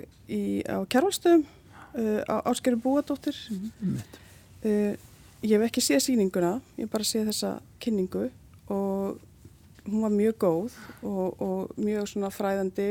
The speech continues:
Speaker 1: og þetta er svona eins og maður getur jafnvel notað í kennslu,
Speaker 2: Já.
Speaker 1: rosalega vel gert og
Speaker 2: Mhm.
Speaker 1: verið að, það er þarna, já, verið að segja frá bakgrunni, það er svona farið alveg, kannski eitthvað hratt yfir en, en, en samt mjög svona skilmerkilegt.
Speaker 3: Mhm.
Speaker 1: Og,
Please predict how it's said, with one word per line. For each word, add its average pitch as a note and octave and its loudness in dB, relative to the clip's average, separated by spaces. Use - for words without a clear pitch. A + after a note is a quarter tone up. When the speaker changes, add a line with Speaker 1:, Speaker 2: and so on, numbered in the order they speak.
Speaker 1:
og F#3 -4
þetta F#3+ -8
er G3 -6
svona G3 -2
eins G3 -8
og F#3+ -8
maður G3 -6
getur G3+ -6
jafnvel G3+ -8
notað G#3 -4
í G#3+ -4
kennslu, G#3+ -4
Speaker 2:
Já. - -14
Speaker 1:
rosalega G#3 -6
vel A3 -4
gert - -8
og F#3 -4
Speaker 2:
Mhm. F#3 -10
Speaker 1:
verið G3 0
að, G3+ -4
það G#3 -2
er G3+ -4
þarna, G3 -6
já, F3+ 0
verið G3 0
að - 0
segja G3 4
frá G3+ 0
bakgrunni, F#3 0
það F#3 2
er - -10
svona F#3 -2
farið G#3 -2
alveg, F#3 0
kannski - -10
eitthvað F#3 -6
hratt G3+ -8
yfir F#3+ 0
en, F3+ 0
en, F#3 -2
en F#3+ -4
samt F#3 -4
mjög F#3 -2
svona F3 -4
skilmerkilegt. - -6
Speaker 3:
Mhm. D#3+ 0
Speaker 1:
Og, F3+ 0